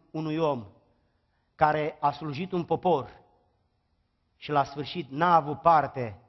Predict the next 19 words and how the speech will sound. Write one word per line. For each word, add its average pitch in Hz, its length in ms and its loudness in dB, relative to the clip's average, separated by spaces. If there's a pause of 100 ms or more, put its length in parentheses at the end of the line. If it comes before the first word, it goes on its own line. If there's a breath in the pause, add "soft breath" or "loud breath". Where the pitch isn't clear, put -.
(920)
de 151 200 0
răsplata 156 840 2
omenească 151 800 -2 (680)
a 127 100 -2
slujirii 131 440 -10
lui. 127 240 -6 (2500)
În 180 160 0
funcție 277 420 -2
de 214 80 -2
mulți 220 360 -4
factori, 110 540 -6 (1160)
fiecare 233 500 2
om 220 180 4
în 190 120 0
drumul 202 260 0
spre 185 200 -4
un 180 120 2
anumit 175 300 0
scop - 460 -4